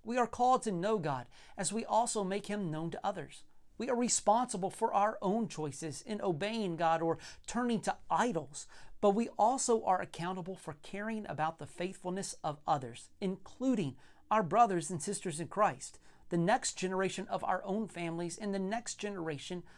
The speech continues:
of potential disciples. Think about this. What are some excuses people use to justify their idolatry and to live outside of God's will?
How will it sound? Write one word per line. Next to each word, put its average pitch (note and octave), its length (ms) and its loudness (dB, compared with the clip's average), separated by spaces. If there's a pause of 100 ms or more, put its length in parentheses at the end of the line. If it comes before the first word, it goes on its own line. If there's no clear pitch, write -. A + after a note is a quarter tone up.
(100)
of F#3+ 120 -6
potential G#3+ 400 0
disciples. E3+ 720 -2 (640)
Think D#4 160 4
about F3+ 260 4
this. B2 300 -6 (380)
What D4+ 120 2
are F4+ 100 6
some D#4+ 200 -2
excuses F3+ 760 -4
people A3+ 320 -2
use D3+ 400 -6 (240)
to G3+ 80 2
justify D#3 720 2
their F3+ 220 2
idolatry C#3 760 -2
and E3 140 -6
to D#3+ 60 -2
live D#3+ 320 0
outside E3 560 0
of C#3 100 -8
God's C#3 300 -2
will? B2+ 320 -12